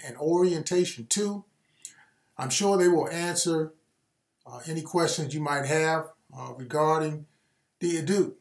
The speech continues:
Now that we're assembled, um, we're going to be dealing with death now. As always, whenever you deal with the dead,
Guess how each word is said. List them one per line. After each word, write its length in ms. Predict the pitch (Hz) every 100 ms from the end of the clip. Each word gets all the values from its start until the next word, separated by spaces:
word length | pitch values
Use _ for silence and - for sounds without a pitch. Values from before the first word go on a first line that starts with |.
| _ _ _ _ _ _ _ _ _ _ _ _ _ _ - - - _ -
Now 240 | 185 226
that 120 | 202
we're 140 | 190 180
assembled, 640 | - 240 240 180 190 - _ _ _ _ _ _ _
um, 540 | 135 139 139 135 131 131 _ _ _ _ _ _ - _ _ -
we're 100 | 185
going 200 | 220 214
to 60 |
be 120 | 190
dealing 380 | 160 208 233 208
with 220 | 185 156
death 260 | 147 208 -
now. 300 | 143 123 - _ _ _ _ _ _ _ _ _ _ _ _ -
As 160 | 127 127
always, 480 | 175 196 190 185 165
whenever 280 | 170 190
you 100 | 185
deal 300 | 156 185 196
with 180 | 175 180
the 60 | 127
dead, 460 | 147 190 190 190